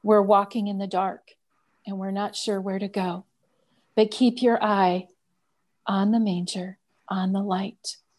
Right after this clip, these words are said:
that brings us into oneness, brings us into relationship with the divine presence.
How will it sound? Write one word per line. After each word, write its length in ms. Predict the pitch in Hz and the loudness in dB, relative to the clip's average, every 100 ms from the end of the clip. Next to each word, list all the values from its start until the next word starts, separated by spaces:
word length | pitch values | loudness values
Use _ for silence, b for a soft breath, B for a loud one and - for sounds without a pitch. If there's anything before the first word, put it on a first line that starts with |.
| _ _ - | _ _ -4
that 240 | 202 - | -4 -2
brings 340 | 202 190 190 - | -2 0 -2 -4
us 300 | 190 - - _ _ _ _ _ _ - | -8 -10 -14 _ _ _ _ _ _ -4
into 340 | 190 185 - 202 | -2 -2 -2 0
oneness, 560 | 196 185 175 175 - | 0 0 -2 -6 -10
brings 420 | - 214 240 233 196 | 0 4 4 4 0
us 180 | - - | -6 -2
into 420 | 220 226 - 220 | 2 2 2 0
relationship 880 | 190 202 190 190 - 190 - 185 - _ _ _ _ _ 202 | 2 -2 -2 -2 -2 -4 -4 -6 -6 _ _ _ _ _ 0
with 440 | 196 190 196 - _ _ _ | 2 2 -2 -16 _ _ _
the 80 | 196 | -6
divine 540 | 196 185 175 180 185 214 | -4 -2 0 -2 -4 -8
presence. 640 | - 208 - 233 - - | -10 -6 -6 -8 -6 -6